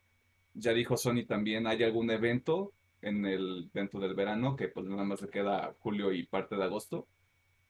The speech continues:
para revelar información sobre sus títulos, que son las cartas fuertes para, para Sony en lo que queda, lo que queda de este año y el próximo año. A ver qué sucede con,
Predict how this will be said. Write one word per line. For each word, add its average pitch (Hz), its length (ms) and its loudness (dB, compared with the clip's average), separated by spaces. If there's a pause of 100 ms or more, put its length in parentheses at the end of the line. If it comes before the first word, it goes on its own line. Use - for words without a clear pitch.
(220)
para 101 200 0
revelar 104 360 2
información 104 480 -4
sobre 101 200 -2
sus 104 140 -10
títulos, - 540 -14
que - 280 -2
son 98 380 -2 (540)
las 95 200 -4
cartas 113 360 -2
fuertes 107 320 -6
para, - 340 -6 (160)
para - 220 -4
Sony 104 240 -4
en 98 80 -4
lo - 100 -10
que - 120 -12
queda, 101 340 -6
lo 107 140 0
que 110 120 -2
queda 117 220 6
de 117 60 2
este 127 200 0
año 165 200 0
y 135 60 2
el - 80 0
próximo 110 360 -4
año. - 140 -10 (1800)
A - 80 -6
ver 98 180 -4
qué 107 80 -6
sucede 98 440 -4
con, 82 360 -6